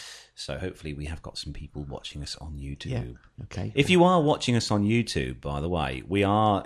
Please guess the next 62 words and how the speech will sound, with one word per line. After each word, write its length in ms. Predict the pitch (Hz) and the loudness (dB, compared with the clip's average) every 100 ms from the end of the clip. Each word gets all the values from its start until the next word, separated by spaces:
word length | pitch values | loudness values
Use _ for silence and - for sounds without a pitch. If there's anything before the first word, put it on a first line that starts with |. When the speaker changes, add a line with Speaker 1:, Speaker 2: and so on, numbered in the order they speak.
| - | -2
Speaker 1:
logged 340 | 92 92 85 | 2 2 2
into 460 | 82 82 76 - 80 | -2 0 -2 -2 -2
our 120 | 76 | -4
Facebook 520 | - 90 87 90 - | -4 -4 -2 -6 -10
page. 380 | - 60 62 - | -10 -8 -8 -4
So 60 | 101 | -2
if 120 | 117 | 0
you're 80 | 139 | 0
watching 320 | 117 - 98 | 0 -2 -4
us 120 | - | -2
on 120 | 90 | -2
YouTube, 500 | 90 90 - 78 76 | 0 -2 -2 -4 -2
please 480 | - 110 110 107 - - - - | 0 0 2 0 -2 -6 -20 -4
just, 300 | - 147 - - - | 2 2 0 -8 -4
um, 380 | 104 104 104 101 | 2 4 2 0
leave 260 | 95 113 120 | 0 2 2
us 100 | 110 | 0
a 60 | 104 | -2
comment 360 | - 98 95 | -2 0 0
on 280 | - 85 82 | 0 0 -2
Facebook 640 | - 90 85 - 76 60 | -2 -2 -2 -2 -6 -4
now, 160 | 80 76 | -2 4
Speaker 2:
Yeah. 180 | 107 69 - - - | 4 2 -6 -14 0
Speaker 1:
just 180 | 135 - | 0 2
to 60 | |
let 160 | 131 123 | 2 2
us 160 | 110 110 | 2 2
know 160 | 101 | 2
that 140 | 98 82 | 2 -2
you 100 | 95 | -2
can 300 | 98 87 - | -2 -4 -6
actually 460 | 82 73 - 78 73 | -12 -10 -8 -6 -4
see 360 | - - 71 50 | -4 -2 -4 -6
us. 320 | - - - | -6 -6 -2
Speaker 2:
Yeah, 180 | 98 98 | 0 2
yeah. 100 | 95 | 2
Speaker 1:
That 100 | 98 | 0
would 80 | 85 | 0
be 100 | 82 | -4
kind 280 | 76 78 73 | -4 -4 4
of 40 | |
Speaker 2:
We 120 | 113 131 | 6 10
Speaker 1:
great. 60 | |
Speaker 2:
think 260 | 165 151 - | 10 8 6
we, 100 | 113 | 0
you 160 | - 117 | 2 0
th-, 80 | - | 2
we 160 | 127 123 | 4 6
think 340 | 151 123 - | 4 2 2
you 60 | 120 | 2
Speaker 1:
We 60 | |
Speaker 2:
can 80 | 190 | 4
Speaker 1:
think 180 | 220 165 | 2 2
Speaker 2:
see 100 | 87 | 0
Speaker 1:
you 60 | 82 | 0
can 80 | 85 | 2
Speaker 2:
us. 60 | |
Speaker 1:
see 180 | - 151 | 4 10
us. 100 | 156 | 12
Speaker 2:
<laughs> 440 | 156 - 165 - 180 | 12 10 10 10 8
Speaker 1:
So 140 | 139 170 | 10 8
if, 180 | 170 | 6